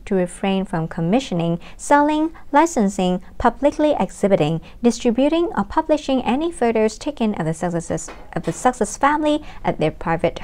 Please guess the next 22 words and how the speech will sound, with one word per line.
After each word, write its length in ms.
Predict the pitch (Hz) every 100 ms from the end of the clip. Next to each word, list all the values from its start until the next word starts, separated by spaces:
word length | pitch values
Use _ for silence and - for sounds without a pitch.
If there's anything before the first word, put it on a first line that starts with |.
| -
home 260 | 240 - - - -
through 340 | 214 208 202 -
use 320 | 190 269 320
of 180 | 294 214
Zoom 300 | 226 220 214
or 120 | 180
telephoto 600 | 170 175 165 - 233 233
lens 400 | 233 254 302 180 - - -
or 80 | 170
drones, 460 | 151 185 220 311 - -
according 360 | 185 196 180 170
to 120 | 175
legal 360 | 170 233 311
documents 640 | 311 240 226 220 208 208 -
obtained 520 | 170 - - 214 226 -
by, 240 | 175 160 - - -
obtained 480 | - 180 - 214 240 -
on 140 | 180
Thursday 500 | - 190 185 - 165
by 220 | 175 156
the 80 | 147
Times. 540 | 165 220 196 - -